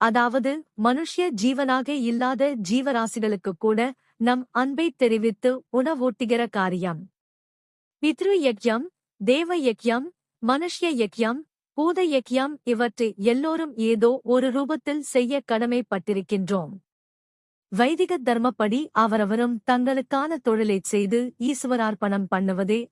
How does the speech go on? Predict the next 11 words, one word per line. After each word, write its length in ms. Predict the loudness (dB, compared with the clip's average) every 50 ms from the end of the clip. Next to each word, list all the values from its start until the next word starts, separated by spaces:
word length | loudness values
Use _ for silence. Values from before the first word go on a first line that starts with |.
| 0 0
அவரவருக்கும் 640 | 2 2 0 0 0 -2 -2 -4 -4 -4 -4 -2 -2 -4 -6 -4
பிரம்ம 340 | -2 -2 -2 -2 -2 -4 -2 0
யக்ஞம் 400 | -2 -2 0 -2 -2 -2 -2 -2 -2
என்று 280 | -2 -2 0 0 -2 -2
சொல்லலாம். 560 | -2 -2 -2 -2 -2 0 -2 -2 -2 -4 -8 -14 _ _ _ _ _ _ _ _ _ _ _ _ _ _ _ _ _ _ 0
பித்ருக்களான 720 | 0 0 0 -2 -4 -2 -2 0 0 0 0 0 -2 -2 0
தாய் 340 | 0 0 2 2 2 0 2 0
தந்தையர்களுக்கும் 800 | 0 2 4 4 4 4 2 2 0 0 0 0 0 0 0 -2 -2 0 2 2
மூதாதையர்களுக்கும் 960 | 2 2 2 0 0 2 2 2 2 2 0 0 -2 0 0 0 0 0 -2 -4 _ 0
நமது 340 | 0 2 2 2 2 0 0
கடமைகளை 600 | 2 0 0 2 2 0 0 0 2 0 0 0